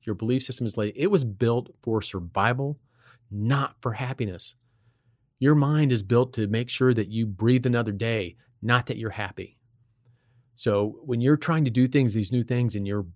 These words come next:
burning more energy, your, your body, your subconscious is saying, "I don't wanna burn that energy. Remember all those other times you tried shit and it didn't work?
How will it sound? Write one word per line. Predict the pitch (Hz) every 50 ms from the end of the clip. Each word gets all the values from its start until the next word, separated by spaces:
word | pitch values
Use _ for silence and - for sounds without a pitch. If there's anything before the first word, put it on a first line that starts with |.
| _ -
burning | 117 117 131 139 127 120
more | 113 110 113 117 113
energy, | 113 120 131 127 143
your, | 135 139 156 151 127
your | 123 127 139
body, | 120 107 123 123 143 147 147 120
your | 110 107 107
subconscious | - - 131 123 117 127 131 139 151 - 127 107 110
is | 104 -
saying, | - 117 110 110 - _ -
"I | - -
don't | 165 190 165 -
wanna | 101 104 120 143 127
burn | 104 101 101 - 117 120 120 113
that | 113 107 101
energy. | 110 139 147 104 95 85 73 - _ _ _ _ _ _ _ _ _ _ _ _ _ _ _ -
Remember | 135 160 175
all | 165 165
those | 165 147 139
other | 143 147
times | 143 - 151 151 151 139
you | 131
tried | 123 - - 135 131 135 131 131
shit | - - 147 147 139 - -
and | 104
it | 95 87 95
didn't | 117 123 120 110 101 95
work? | 104 113 123 143 147 _ _